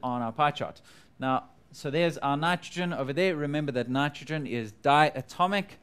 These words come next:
oxygen as well. So oxygen is also diatomic, so N two and O two make up over ninety-nine percent of the air which I'm breathing in right now. Now, a mixture of these two can keep me alive very, very happily. Those are the only two which I actually need in the air.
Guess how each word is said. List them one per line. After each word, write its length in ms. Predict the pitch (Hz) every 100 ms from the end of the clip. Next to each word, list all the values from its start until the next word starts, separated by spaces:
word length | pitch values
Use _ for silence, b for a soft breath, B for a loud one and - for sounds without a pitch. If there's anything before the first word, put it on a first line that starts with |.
| b b b b _ -
oxygen 500 | 165 - 180 175 151
as 160 | 120
well. 380 | 139 202 226 220 - - _ b b -
So 140 | -
oxygen 440 | 78 147 156 151 147
is 120 | 123
also 340 | - 185 180
diatomic, 560 | 113 110 107 - 123 127
so 200 | - 123 -
N 220 | 160 165
two 260 | - 175 151
and 220 | 135 123
O 120 | 139
two 240 | 143 147 131
make 280 | 123 127
up 200 | 139 131 -
over 200 | 139 135
ninety-nine 580 | 131 131 131 120 120 117
percent 440 | 120 - 120 117 B B B -
of 440 | 131 127 123 - -
the 120 | 113
air 160 | 131 127
which 200 | 123 123
I'm 100 | 107
breathing 340 | 113 113 113
in 80 | 107
right 240 | 104 104
now. 200 | 110 80 - B B B B -
Now, 200 | 160 160
a 80 | 160
mixture 380 | 175 202 - 175
of 100 | 139
these 220 | 202 196
two 200 | - 233
can 300 | 226 214 202
keep 220 | 202 202
me 200 | 190 190 147
alive 440 | 156 160 160 - B B 127
very, 280 | 147 165
very 280 | 151 143 139
happily. 360 | 139 131 110 101
Those 260 | 127 139
are 40 | 135
the 100 | 123
only 160 | 139
two 160 | 135 -
which 220 | 123 -
I 20 |
actually 460 | 113 120 - 131 123
need 220 | 117 117
in 120 | 117
the 80 | 113
air. 240 | 95 104